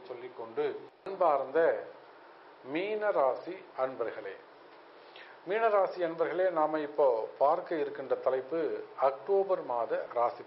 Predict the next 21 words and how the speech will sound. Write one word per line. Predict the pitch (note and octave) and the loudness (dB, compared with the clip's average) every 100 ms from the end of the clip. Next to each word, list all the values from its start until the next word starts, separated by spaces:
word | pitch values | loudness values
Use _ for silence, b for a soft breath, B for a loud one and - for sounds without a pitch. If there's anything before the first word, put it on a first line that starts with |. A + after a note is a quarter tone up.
| - | -10
பலன்கள். | G2 G2 F#2+ - - - B B B B B B B | -10 -12 -18 -18 -20 -20 B B B B B B B
இந்த | G#3 G#3+ G3 | -2 4 6
அக்டோபர் | D3+ D3 - G#3+ G#3 G3 | 6 4 4 4 2 2
மாதம் | E3 D#3 E3 F#3 - - B B B B - | 4 4 2 -4 -10 -18 B B B B -10
மீன | D3 G3+ G#3+ G3 | -6 -2 2 4
ராசிக்கு | E3 D#3 D#3 C#3+ F#3 F#3+ | 4 4 -2 -8 -8 0
எப்படி | D3 - E3+ F3 | 0 2 0 0
இருக்கும் | C#3+ C#3+ C#3+ C#3+ D#3+ D#3+ - - - - - - | -4 -8 -8 -8 -8 -10 -14 -20 -20 -20 -8 0
அப்படிங்கிறத | D3 E3+ D#3 C3 B2+ | 2 2 -2 -2 0
தான் | C3 F3 C#3+ G#2+ - - | 0 0 0 -6 -4 4
பார்க்க | C#3+ D3+ E3 | 4 4 -2
இருக்கின்றோம். | C#3+ A#2 - G#2 - G2 - - - - B B B B B - - D#3+ | -6 -8 -12 -18 -16 -18 -20 -20 -20 -20 B B B B B -20 -8 -4
மீன | G#3 A#3+ B3 | -2 2 4
ராசியை | A3+ G#3 F#3 G3 F#3+ F3+ D3 - | 6 6 4 2 2 2 -2 -2
பொறுத்தவரையில் | - E3+ E3+ E3+ D3+ D3+ F#3 F3+ | 2 2 2 0 0 -2 -2 -2
இந்த | E3 E3 | 2 4
அக்டோபர் | C3+ C3 F#3 F3+ E3 | 4 2 2 4 2
மாதம் | D3 C#3+ C#3 F3 E3+ | 4 2 2 -2 -8
சிறப்பான | - D3+ D3 D3 D#3 D#3 D#3 F#3+ | -8 0 2 4 4 6 4 2
மாதமாக | D#3+ C3+ C#3+ C3+ C3+ B2+ E3 - | 0 0 0 0 0 0 -4 -4
அமைகிறது. | B2+ C#3+ B2+ B2 A#2 A#2 B2+ C3 | -6 -4 -4 -4 -4 -4 -4 -4